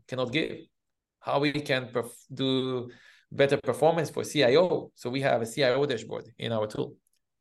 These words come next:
that you can actually check performance, like C P U, you can check latency, you can check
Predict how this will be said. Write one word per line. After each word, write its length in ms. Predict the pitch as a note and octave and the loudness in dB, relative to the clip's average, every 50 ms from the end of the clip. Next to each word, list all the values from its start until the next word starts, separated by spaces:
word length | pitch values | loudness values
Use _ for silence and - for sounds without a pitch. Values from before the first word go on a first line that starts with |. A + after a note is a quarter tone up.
| _ _ | _ _
that 460 | - A#2 A#2+ A2+ A2+ G#2+ G2+ A2 A2+ | -2 2 4 4 4 4 2 0 -2
you 80 | B2 A#2+ | -2 -4
can 160 | A#2 A#2+ A2+ | -4 -2 -2
actually 260 | A#2 A#2 A2+ A#2+ A2 | -2 -2 -2 -6 -8
check 180 | A2 - A2+ A2 | -6 -8 -8 -6
performance, 540 | - A2+ A2+ - - E3+ E3 D3+ C3 A#2 - | -6 -10 -6 0 2 2 4 2 0 0 -2
like 140 | A2+ - - | -4 -6 -4
C 140 | - B2 | -8 -10
P 120 | A#2 A#2 A#2+ | -6 -4 -2
U, 140 | C3 E3+ F#3+ | 0 0 2
you 140 | F3 C3 - | 0 0 -2
can 140 | - G#2+ G#2 | -6 -10 -10
check 200 | - A#2 A2+ - | -10 -10 -4 0
latency, 600 | C3 E3 E3 D#3+ D#3+ D3 - C#3+ B2+ A2+ A#2 - - - - - - _ | 0 0 2 0 -2 -4 -4 -6 -6 -6 -8 -12 -18 -20 -20 -20 -18 _
you 100 | - C#3+ | -8 -6
can 100 | C#3 C3+ | -4 -2
check 120 | D3 D3+ | -2 -2